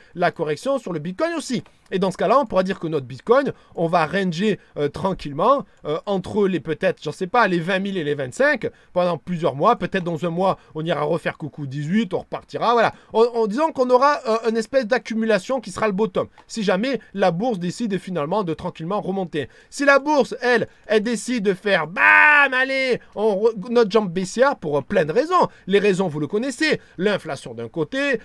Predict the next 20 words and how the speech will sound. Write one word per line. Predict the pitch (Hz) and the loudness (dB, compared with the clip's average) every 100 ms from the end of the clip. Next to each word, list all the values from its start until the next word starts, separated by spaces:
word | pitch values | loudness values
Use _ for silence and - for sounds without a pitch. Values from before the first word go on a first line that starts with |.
| - | -2
la | 170 170 | 2 2
récession | 156 151 165 139 143 | 0 -4 -6 -8 -10
de | 117 156 | -4 2
l'autre, | 247 254 - 151 | 4 4 0 -2
Taïwan | 185 175 175 165 131 | 0 0 -2 -4 -4
d'un | 127 | -10
côté, | - 131 269 285 - - - | -10 -8 -2 0 0 -4 -4
Poutine | 240 196 190 151 | -2 -2 -4 -6
de | 131 | 0
l'autre, | 180 269 294 247 165 - - | 4 6 6 4 0 -6 -2
l'Europe | 190 226 214 190 | 4 6 6 2
aussi | 202 180 214 | -2 -2 0
avec | 180 175 | 0 -2
une | 170 | -6
inflation | 160 147 - 120 | -4 -6 -6 -6
énorme, | 160 262 285 185 | 0 4 4 2
une | 156 | -4
récession | 147 - 135 | -6 -8 -16
qui | 117 | -10
arrivera, | 120 143 254 269 | -8 -2 0 0